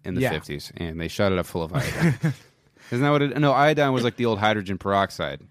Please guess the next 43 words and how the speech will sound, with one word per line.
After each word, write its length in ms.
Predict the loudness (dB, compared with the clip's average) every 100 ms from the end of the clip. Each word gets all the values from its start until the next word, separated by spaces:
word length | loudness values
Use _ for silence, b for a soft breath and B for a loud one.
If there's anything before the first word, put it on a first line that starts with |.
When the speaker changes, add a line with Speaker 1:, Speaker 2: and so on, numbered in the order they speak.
| _ _ _
Speaker 2:
Yeah. 720 | -12 -6 0 2 2 0 -2
Speaker 1:
Wouldn't 220 | 0 2 2
you, 80 |
like, 160 | -2 -4
isn't 180 | -2 0
that 100 | 0
like 120 | 0
in 80 | -2
Tom 260 | 0 0 0
Sawyer, 300 | 0 2 2
like, 140 | 0
he 80 | -4
cuts 260 | -4 -4
his 160 | -4 -4
arm, 220 | 0 2
Speaker 2:
Yeah, 240 | 0 -2 -2
Speaker 1:
you 40 |
know, 100 | -2
Speaker 2:
it's 60 | 0
Speaker 1:
like, 140 | 0
Speaker 2:
like 60 | 0
a 20 |
Speaker 1:
making 240 | 0 0
a, 60 | -2
a 40 |
burning 500 | -2 -2 0 2 0
Speaker 2:
sterilizing 80 | -2
Speaker 1:
cross, 360 | 0 2 2 0
Speaker 2:
thing. 80 | -2
Speaker 1:
and 80 | -2
then 80 | -2
they 100 | -4
fucking 300 | -4 -2 0
pour 160 | 0
some 140 | 0 0
Speaker 2:
<laughs> 40 |
Speaker 1:
iodine 400 | -2 -2 -2 -2
on? 160 | -2 -2 -4 -14 -16 -18 -20 -20 _ B B B -6 -4 0
Speaker 2:
Yeah. 320 | 0 2 0 -4 b b b _
Yeah, 220 | 0 2
one 220 | 4 2
of 60 | 2
his, 340 | 2 0 -4